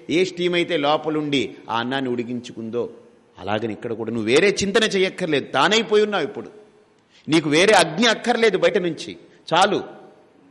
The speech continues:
ఇంతవరకు దొరికిన అగ్ని చాలు. మూడు విజిల్స్ రాగానే ఇంక నిప్పు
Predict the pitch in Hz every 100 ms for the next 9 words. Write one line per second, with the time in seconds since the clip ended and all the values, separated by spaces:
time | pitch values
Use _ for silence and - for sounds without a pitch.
0 | _ 143 156 185 190 202 196 202 208 180
1 | 160 208 220 190 170 113 - - - -
2 | 160 180 170 202 226 220 214 226 240 233
3 | 214 196